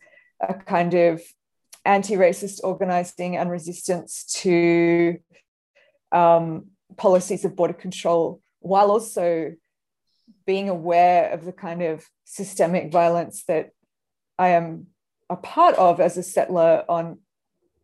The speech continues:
stolen land. You know, the, these two things can't be separated from each other. So,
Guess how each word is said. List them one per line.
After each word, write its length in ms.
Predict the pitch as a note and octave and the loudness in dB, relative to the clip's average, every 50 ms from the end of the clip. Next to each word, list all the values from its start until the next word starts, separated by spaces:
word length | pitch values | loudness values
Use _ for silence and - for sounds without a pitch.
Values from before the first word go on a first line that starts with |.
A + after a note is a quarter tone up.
| _ _ | _ _
stolen 520 | _ - - - G3 E3 E3 E3+ E3 E3 E3 | _ -20 -10 -6 -4 -2 -2 -2 -4 -4 -4
land. 520 | F#3 G3 A3 G3+ F#3 F3 F3 F3 F3 - - - - - _ _ _ _ _ _ | -4 -2 -2 0 -2 -2 -4 -6 -10 -14 -16 -18 -18 -20 _ _ _ _ _ _
You 140 | - G3+ F#3+ | -6 -2 2
know, 140 | F#3 F#3 F#3 | 4 4 4
the, 180 | - G3+ G3 | 4 4 2
these 260 | F3 - A3+ G#3+ G#3 G#3 | 2 2 0 0 0 0
two 120 | A#3+ A#3 | -4 -4
things 260 | - A#3+ G#3 G3+ G#3 | -2 -4 -4 -4 -6
can't 200 | - A3+ F#3+ F#3 | -6 -6 -6 -4
be 80 | F#3+ F#3 | -6 -6
separated 580 | - - G#3 G#3 G3+ F#3 F3 E3 D#3+ E3+ E3 | -4 -2 -4 -2 0 0 0 0 -2 -4 -8
from 180 | - E3+ D#3+ E3 | -10 -10 -10 -10
each 180 | E3 - - - | -12 -10 -4 -2
other. 300 | D#3 D#3 E3 D#3+ D#3 D#3 | -2 0 0 -2 -2 -4
So, 600 | D#3 - F#3 E3 E3 E3 E3 E3 E3+ E3+ F3 E3 | -4 -2 0 2 2 2 2 2 0 -2 -6 -10